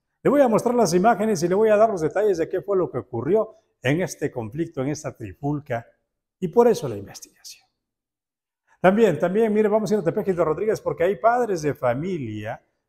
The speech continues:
se están manifestando y exigiendo a las autoridades para que destituyan a dos docentes.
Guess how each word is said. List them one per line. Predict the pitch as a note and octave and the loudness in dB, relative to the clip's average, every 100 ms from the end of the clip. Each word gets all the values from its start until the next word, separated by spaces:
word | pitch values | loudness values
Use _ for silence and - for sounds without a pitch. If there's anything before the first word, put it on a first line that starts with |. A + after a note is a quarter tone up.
| _ | _
se | - | -6
están | B2+ - E3+ E3 E3 E3 | -4 0 2 2 -4 -8
manifestando | C#3+ B2+ B2 A2+ A2 - E3 D#3+ D#3 | -6 -4 -4 -8 -12 -6 -4 -4 -4
y | C#3 | -6
exigiendo | A#2+ - A2 D3+ D3+ | -6 -8 -6 -6 -4
a | |
las | B2+ G2+ | -6 -6
autoridades | G#2+ - G#2+ G#2+ D3+ F3+ E3 | -10 -8 -8 -2 -2 -2 -8
para | - A#2 | -8 -8
que | - | -8
destituyan | A2+ - B2+ D#3 D#3 | -12 -12 -12 -8 -6
a | C3+ | -6
dos | C3 D#3 | -6 -6
docentes. | D3+ C3 E3 E3+ - F#2+ | -8 -10 -12 -14 -18 -20